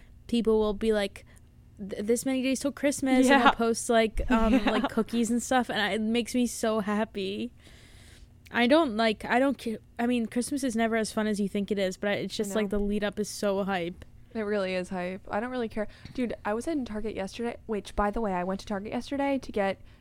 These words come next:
Speaker 2: a lot of things, and I spent a hundred forty-three dollars,
Speaker 1: <gasps>
Speaker 2: and I
Speaker 1: Do
Speaker 2: didn't
Speaker 1: a
Speaker 2: even
Speaker 1: haul.
Speaker 2: get
Speaker 1: Tell
Speaker 2: that
Speaker 1: me, what
Speaker 2: many
Speaker 1: did you get?
Speaker 2: things. I literally
Speaker 1: Are
Speaker 2: got,
Speaker 1: they
Speaker 2: like,
Speaker 1: good things or boring
Speaker 2: no,
Speaker 1: things?
Speaker 2: like, so boring things.
Speaker 1: All right, then don't tell me.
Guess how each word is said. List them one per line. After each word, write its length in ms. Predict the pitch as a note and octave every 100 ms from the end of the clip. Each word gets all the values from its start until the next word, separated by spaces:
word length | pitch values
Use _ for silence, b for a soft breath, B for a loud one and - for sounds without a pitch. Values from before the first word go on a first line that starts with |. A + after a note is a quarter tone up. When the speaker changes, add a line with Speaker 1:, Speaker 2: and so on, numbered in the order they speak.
| b - - - - - -
Speaker 2:
a 60 | F3+
lot 200 | F#3 F#3
of 60 |
things, 640 | - F#3 F#3 B3+ E4+ E4+ - -
and 220 | A#3+ A#3 A3+
I 100 | A3+
spent 240 | - -
a 40 |
hundred 320 | A3+ A#3 A#3 A3+
forty-three 400 | A3+ A3 - G3+
dollars, 640 | G3+ G3+ F#3 G3 - - C#4+
Speaker 1:
<gasps> 120 | D4+
Speaker 2:
and 100 | B3
I 40 | A#3+
Speaker 1:
Do 60 |
Speaker 2:
didn't 120 | C4+
Speaker 1:
a 20 | -
Speaker 2:
even 120 | B3
Speaker 1:
haul. 80 | C4
Speaker 2:
get 80 | C4+
Speaker 1:
Tell 100 | A#3
Speaker 2:
that 40 |
Speaker 1:
me, 80 | A#3
what 100 | A#3
Speaker 2:
many 180 | A#3 A3+
Speaker 1:
did 120 | C4+
you 60 | D4+
get? 260 | G#3+ G#3 G3+
Speaker 2:
things. 180 | - - - b b b b b - - - -
I 120 | C4
literally 260 | C#4 E4+
Speaker 1:
Are 160 | E4+ C4+
Speaker 2:
got, 60 | B3
Speaker 1:
they 100 | C4+
Speaker 2:
like, 80 | G#3+
Speaker 1:
good 160 | A#3+
things 260 | B3+ D#4 C#4
or 100 | B3+
boring 320 | G#3 A3+ G#3+
Speaker 2:
no, 80 | D#4
Speaker 1:
things? 140 | D#4
Speaker 2:
like, 140 | B3 G#3+
so 220 | - C#4
boring 460 | B3+ A3 C#4 D4+ A#3+
things. 280 | F#3 F3+
Speaker 1:
All 60 | G#3+
right, 140 | G#3 G#3
then 160 | G#3+
don't 220 | G#3 A3 G#3+
tell 160 | G#3+
me. 240 | G#3 F#3